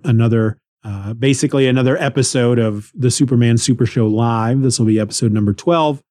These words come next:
in which we're gonna, uh, hopefully record four more episodes. So we're definitely good for December at this point. Uh, but it would be, it'll be nice to end November with basically enough episodes to get us through December and January,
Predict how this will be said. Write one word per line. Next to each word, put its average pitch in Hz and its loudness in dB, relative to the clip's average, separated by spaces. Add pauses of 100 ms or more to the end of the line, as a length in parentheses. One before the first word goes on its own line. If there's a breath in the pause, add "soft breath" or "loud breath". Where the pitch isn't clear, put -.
(200)
in 147 2
which 143 0
we're 135 2
gonna, 123 0
uh, 127 0
hopefully 196 4
record 175 2
four 226 2
more 247 2
episodes. 113 -4
So 127 0 (320)
we're 143 2
definitely 180 0
good 151 2
for 151 4
December 127 0
at 110 -2
this 117 -4
point. 110 -8 (220)
Uh, 107 0
but 143 0
it 185 4
would 175 2
be, 220 -2
it'll 202 4
be 208 2
nice 208 0
to 196 -2
end 170 2 (240)
November 147 2 (300)
with 139 0 (160)
basically 175 2
enough 151 0
episodes 131 0
to 120 0
get 127 4
us 120 0
through 127 2
December 117 2
and 107 -2
January, 98 0